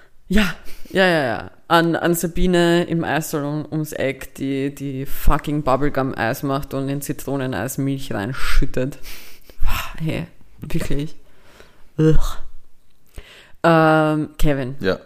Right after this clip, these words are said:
Speaker 1: Ich hab mir ein paar Dinge aufgeschrieben, die die Woche passiert sind, die mir aufgefallen sind, die mir, ähm, auf die Nerven gegangen sind. Ähm, und eine Sache ist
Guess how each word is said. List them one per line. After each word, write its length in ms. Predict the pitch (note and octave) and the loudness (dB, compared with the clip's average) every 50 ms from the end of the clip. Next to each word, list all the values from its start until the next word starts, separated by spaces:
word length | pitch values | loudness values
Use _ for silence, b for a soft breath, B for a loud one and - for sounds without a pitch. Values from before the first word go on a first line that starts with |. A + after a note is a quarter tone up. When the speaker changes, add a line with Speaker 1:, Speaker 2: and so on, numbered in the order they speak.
| - _ _ _ _ - _ _ - _ _ _ _ _ _ - - - - - | -20 _ _ _ _ -20 _ _ -20 _ _ _ _ _ _ -20 -20 -16 -10 -8
Speaker 1:
Ich 220 | E3+ D3+ - - | -6 -4 0 0
hab 180 | E3 E3 E3 - | 0 0 2 2
mir 60 | F#3+ | 0
ein 120 | F3+ F3+ | 0 0
paar 120 | E3+ F#3 E3+ | 0 -2 -2
Dinge 320 | - - F3 F3 D#3 D3 | 0 0 0 0 0 0
aufgeschrieben, 640 | C3+ D3 D3+ - - D#3 - - - D3 D3 D3+ D#3 | 2 6 8 8 8 8 6 4 -2 -4 -4 -4 -6
die 140 | D#3 D3+ C#3+ | -6 -8 -10
die 160 | C#3+ D3 C#3 | -8 -8 -4
Woche 260 | C3+ C3 C#3 - - | -4 -4 -4 -4 -2
passiert 400 | D3 - D#3 - - - C#3 C3+ | 0 0 0 0 0 -6 -8 -8
sind, 380 | - - C#3 C3+ C3+ C3+ - - | -8 -8 -8 -8 -8 -8 -10 -8
die 60 | - | -8
mir 120 | C#3 C3+ B2 | -6 -4 -4
aufgefallen 600 | C3 C3+ - - C#3 - - B2+ B2 A2+ A#2+ C#3 | -6 -6 -8 -8 -6 -4 -4 -2 -2 -4 -8 -8
sind, 580 | - - B2 A#2 A2+ B2 B2 C3 - - - - | -10 -10 -10 -8 -8 -8 -10 -12 -14 -16 -12 -10
die 120 | C3+ B2+ | -8 -6
mir, 360 | B2+ C3 B2+ C3 C3 C3 C#3 C#3 B B B B B B B B B B B B - | -6 -6 -6 -6 -6 -6 -8 -10 B B B B B B B B B B B B -2
ähm, 460 | D#3 D#3 D3 C#3+ C#3 C#3 C#3+ C#3+ - - | -2 0 0 0 -2 -2 -4 -6 -4 -2
auf 140 | C#3 - - | 0 0 2
die 100 | - E3 | 2 2
Nerven 280 | D#3 D3 D#3 D3+ D3+ | 2 0 0 -2 -2
gegangen 400 | D3 C#3+ C3 C3+ C3 C#3 C#3 C#3 | -4 -4 -4 -6 -6 -6 -6 -8
sind. 480 | C#3+ - C3+ C3+ C3+ C3+ D3 D#3 D#3 - - _ _ b b b b b b b b b b b b - | -8 -8 -6 -6 -6 -6 -6 -8 -10 -12 -20 _ _ b b b b b b b b b b b b 0
Ähm, 880 | - D#3 D#3 D#3 D3+ D3 D3 D3 C#3+ D3 D3 C#3+ C#3+ C#3+ C3+ C3 C3 - - _ _ _ _ - | 2 2 4 4 4 4 4 2 2 2 0 0 -2 -4 -4 -6 -8 -10 -12 _ _ _ _ -6
und 720 | - D3+ D3+ D3 D3 C#3+ C#3+ C#3+ C#3+ C#3+ D3 C#3 C#3+ C#3+ - - - _ _ _ _ _ _ - | -2 -2 0 0 0 0 0 0 -2 -2 -4 -4 -6 -8 -12 -18 -20 _ _ _ _ _ _ -4
eine 300 | B2+ C3+ C#3+ D#3 F3 F3+ | -2 0 2 2 0 0
Sache 420 | E3+ - D3 C3 C#3+ - - F3 | -2 -2 -4 -4 -4 -2 -2 -2
ist 920 | D3+ - - - C3 C#3 C#3 C3+ C#3+ D3 - - - - - - - - - | -2 -2 -4 -4 -4 -4 -4 -6 -8 -10 -12 -16 -16 -16 -18 -18 -18 -20 -20